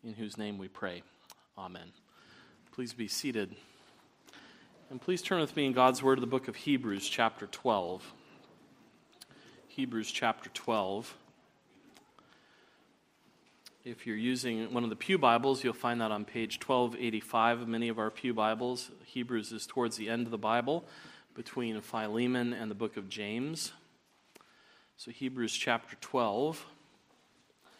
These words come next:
And we want to begin our reading at verse eighteen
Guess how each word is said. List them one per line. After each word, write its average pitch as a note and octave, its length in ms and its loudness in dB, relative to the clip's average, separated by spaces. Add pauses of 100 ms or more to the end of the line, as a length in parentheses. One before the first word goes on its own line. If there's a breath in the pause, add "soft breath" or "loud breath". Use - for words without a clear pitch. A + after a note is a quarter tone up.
(320 loud breath)
And A#2+ 100 -8
we A#2 60 -2
want B2+ 160 2
to B2+ 60 0
begin B2 260 2
our B2+ 140 8
reading B2+ 320 6
at G#2 140 2
verse A#2+ 300 0
eighteen A2 720 -4